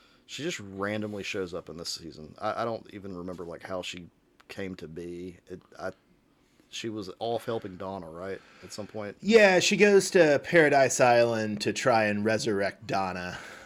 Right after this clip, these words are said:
Speaker 2: And, you know, remember, she's just, like, the daughter of Trigon, the
Speaker 1: Yeah.
Speaker 2: demon, and she
Speaker 1: Yeah,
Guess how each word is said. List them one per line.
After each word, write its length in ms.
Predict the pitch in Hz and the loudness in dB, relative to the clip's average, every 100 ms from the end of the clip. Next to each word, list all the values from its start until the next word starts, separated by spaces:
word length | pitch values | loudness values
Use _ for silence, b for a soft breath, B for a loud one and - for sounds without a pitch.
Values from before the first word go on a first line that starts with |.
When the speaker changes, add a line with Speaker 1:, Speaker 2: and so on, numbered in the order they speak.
| B _ | B _
Speaker 2:
And, 560 | 113 110 101 98 101 104 - | 0 2 0 -2 -6 -8 -2
you 140 | 233 | 2
know, 100 | 180 | 4
remember, 320 | 175 160 147 | 2 2 0
she's 260 | 143 143 - | -2 -4 -4
just, 240 | 135 - | -6 0
like, 200 | 127 107 | 0 0
the 180 | 120 104 | 0 0
daughter 600 | 95 98 95 92 87 92 | 0 -2 0 -2 -4 -6
of 200 | 90 85 - | -6 -8 -8
Trigon, 680 | 117 95 95 95 92 90 | -4 -2 -4 -6 -6 -8
the 60 | 104 | -6
Speaker 1:
Yeah. 320 | 104 101 98 | -4 -4 -4
Speaker 2:
demon, 180 | 90 90 | -8 -10
and 160 | 90 - | -10 -6
she 120 | 113 | -4
Speaker 1:
Yeah, 140 | 107 | -4